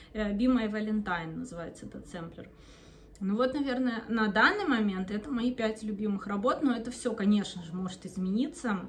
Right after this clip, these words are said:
Хотя я думаю, что девушку с кошкой я никогда не смогу разлюбить, я никогда не <laughs> смогу, мне кажется, я просто обожаю эту работу. А, вот, если бы сказали: «Выбери одну из всех этих»,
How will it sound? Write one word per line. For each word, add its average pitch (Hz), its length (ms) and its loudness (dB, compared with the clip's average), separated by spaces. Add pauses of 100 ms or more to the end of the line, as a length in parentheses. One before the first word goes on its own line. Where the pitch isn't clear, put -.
Хотя 208 260 -6
я 208 200 2
думаю, 254 340 2
что - 180 -6
девушку 190 520 -4
с - 80 -18
кошкой 220 480 -2
я 180 100 -4
никогда 180 500 -4
не 165 120 -10
смогу 165 340 -12
разлюбить, 170 580 -10
я 180 240 -8 (140)
никогда 214 640 2
не 202 100 -4
<laughs> - 140 -10
смогу, 277 180 6 (120)
мне 240 200 4
кажется, 208 320 -8
я 202 280 -4 (340)
просто 226 260 -2
обожаю 196 540 0
эту 185 100 -8
работу. 190 720 -4 (680)
А, 180 460 -4
вот, 196 320 -6 (240)
если 240 400 2
бы 226 220 0
сказали: 220 500 0
«Выбери 196 460 0
одну 190 400 4
из 175 100 -6
всех - 480 -8
этих», 240 640 -4